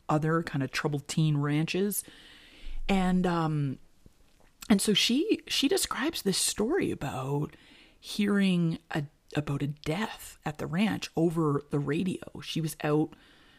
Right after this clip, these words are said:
you know, with a bunch of kids and these, I don't know, I guess staff members, and some pretty major stuff was coming in through the radio about another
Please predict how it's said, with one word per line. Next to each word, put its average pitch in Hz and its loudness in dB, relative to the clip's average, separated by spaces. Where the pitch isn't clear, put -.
you 165 0
know, 147 4
with 139 2
a 170 2
bunch 147 2
of 147 -8
kids 143 -2
and 113 -2
these, - -4
I 139 -8
don't 107 -6
know, 143 -6
I - -18
guess - -8
staff - -2
members, - -4
and 151 0
some 147 0
pretty 240 2
major 143 2
stuff - -4
was 143 -6
coming 139 -2
in 135 0
through - -6
the 147 2
radio 170 0
about 147 -2
another 156 -2